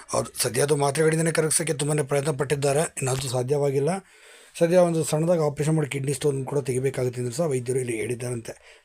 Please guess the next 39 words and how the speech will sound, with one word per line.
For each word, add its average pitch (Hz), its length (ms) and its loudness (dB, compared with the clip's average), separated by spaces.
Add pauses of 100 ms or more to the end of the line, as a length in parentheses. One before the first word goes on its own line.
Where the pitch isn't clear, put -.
ಸದ್ಯಕ್ಕೆ 196 400 4
ಈಗ 165 120 2
ಅದ್ರ 151 180 2
ಬಗ್ಗೆ 151 240 2
ಯೋಚನೆ 135 300 -2
ಮಾಡಿಲ್ಲ. 123 300 -4 (520)
ಶಿವರಾಜ್ 156 300 2
ಕುಮಾರ್ 190 180 4
ಅವರು 165 100 0
ಸದ್ಯಕ್ಕೆ 175 220 2
ಅದಕ್ಕೆ 175 160 2
ಮಾತ್ರೆ 151 280 2
ಕೂಡ 160 200 2
ತೆಗೆದುಕೊಳ್ತಿದ್ದಾರೆ. 147 580 2
ಯಾಕೆಂದರೆ 139 300 0
ಇನ್ನೊಂದು 135 260 0
ಕೂಡ, 135 100 0
ಒಂದು 131 180 -2
ಕಡೆ 135 120 -4
ಎಲೆಕ್ಷನ್ 123 380 -4
ಬ್ಯುಸಿ, 117 200 -4
ಇನ್ನೊಂದು 120 240 -4
ಕಡೆ 123 140 -2
ರಣಗಲ್ 123 340 -2
ಸಿನಿಮಾದ 123 340 -6
ಶೂಟಿಂಗ್‌ನ 139 420 -2
ಬ್ಯುಸಿ, 117 220 -6
ಈ 120 240 -6
ಎರಡು 123 240 -2
ಕಡೆ 123 300 -6
ಇರೋದ್ರಿಂದ 120 380 -4 (1200)
ಗಾಳಿ, 143 540 4
ಉಸಿರಾಟಕ್ಕೆ 170 500 2
ಕೂಡ 160 160 2
ತೊಂದರೆ 139 340 0
ಆಗಿದೆ, 135 260 4
ತುಂಬಾ 139 260 -2 (100)
ಧೂಳೆಲ್ಲ 131 400 0
ಹೋಗಿರೋದ್ರಿಂದ. 117 520 -4